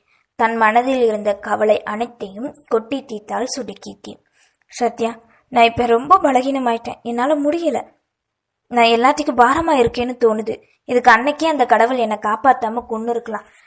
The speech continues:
கொஞ்ச நாள்ல என் வீட்ல இருக்கிறவங்க கூட என்னை மறந்திருப்பாங்க. ஆனா இப்போ," என அழுது கொண்டே புலம்ப, அதே நேரம் சீக்கிரம் வீட்டுக்கு செல்வதற்கு அகிலிடம் கேட்க உள்ளே நுழைந்த எழிலரசன்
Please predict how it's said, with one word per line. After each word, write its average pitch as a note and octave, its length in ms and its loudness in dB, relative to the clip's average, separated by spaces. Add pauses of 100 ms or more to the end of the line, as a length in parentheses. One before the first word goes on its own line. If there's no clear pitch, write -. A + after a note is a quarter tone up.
(140)
கொஞ்ச B3 280 -4
நாள்ல B3 420 0 (640)
என் A#3+ 260 -4
வீட்ல C#4+ 280 -2
இருக்கிறவங்க A#3 440 -4
கூட B3+ 160 -4
என்னை A3 240 -6
மறந்திருப்பாங்க. G#3+ 640 -4 (100)
ஆனா A#3 220 0
இப்போ," C4+ 500 -2 (500)
என A#3+ 260 0
அழுது A#3 400 -2
கொண்டே G#3+ 380 -6 (120)
புலம்ப, G#3 360 -6 (580)
அதே A#3+ 380 4
நேரம் G#3 360 -2 (100)
சீக்கிரம் C#4+ 560 -2
வீட்டுக்கு B3+ 420 -8
செல்வதற்கு G#3 800 -2
அகிலிடம் B3 560 2
கேட்க A3 500 -2
உள்ளே G#3+ 320 -2
நுழைந்த G3+ 420 -2
எழிலரசன் G#3+ 840 -2